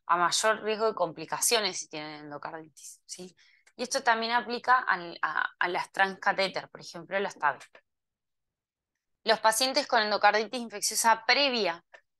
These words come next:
que ya tuvieron una, o tienen más riesgo a tener endocarditis, mayor mortalidad, mayor incidencia de complicaciones.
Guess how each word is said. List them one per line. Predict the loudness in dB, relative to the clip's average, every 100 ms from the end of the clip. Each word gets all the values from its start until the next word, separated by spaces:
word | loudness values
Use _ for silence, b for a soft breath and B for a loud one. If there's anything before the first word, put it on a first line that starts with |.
| -6
que |
ya | 0 2 0
tuvieron | 0 0 0
una, | 0 2 4
o | 4 2
tienen | -2 0 0 4
más | 4 4
riesgo | 0 2
a | 2
tener | 2 0 0 -2 _ _ _ _
endocarditis, | -4 0 4 4 2 -4 -8 -8
mayor | -8 -4 -4 -2
mortalidad, | -2 0 0 2 4 4 2
mayor | -4 -6 -8
incidencia | -8 -10 -12 -12 -8
de | -6
complicaciones. | -4 -4 -4 -2 0 0 -4 -8 -14 -20